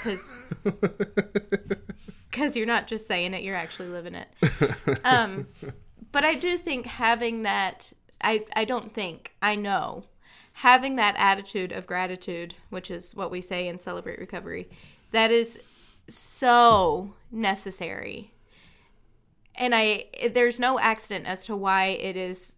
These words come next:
Speaker 1: the lesson given prior to the holidays. You know, the holidays for anybody can be tough and can be stressful. Um,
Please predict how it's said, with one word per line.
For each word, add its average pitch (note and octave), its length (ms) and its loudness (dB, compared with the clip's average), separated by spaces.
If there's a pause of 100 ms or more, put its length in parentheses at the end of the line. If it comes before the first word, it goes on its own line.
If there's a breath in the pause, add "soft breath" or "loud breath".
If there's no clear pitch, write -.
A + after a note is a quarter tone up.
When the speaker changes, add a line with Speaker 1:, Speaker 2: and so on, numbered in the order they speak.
Speaker 1:
the G3+ 120 -6
lesson F#3 580 -6 (840)
given F#3+ 380 -4
prior E3+ 440 -2
to - 120 -14
the F#3+ 120 -8
holidays. F3+ 580 -8
You F#3+ 60 -12
know, F3+ 120 -8
the G3+ 100 -10
holidays F#3+ 540 -4 (680 loud breath)
for A3 240 0
anybody G3+ 920 0
can G3+ 180 -6
be F#3 160 -8
tough - 540 -6
and F#3+ 160 -10
can F#3 160 -10
be F3 120 -8
stressful. - 840 -10
Um, F3 480 -10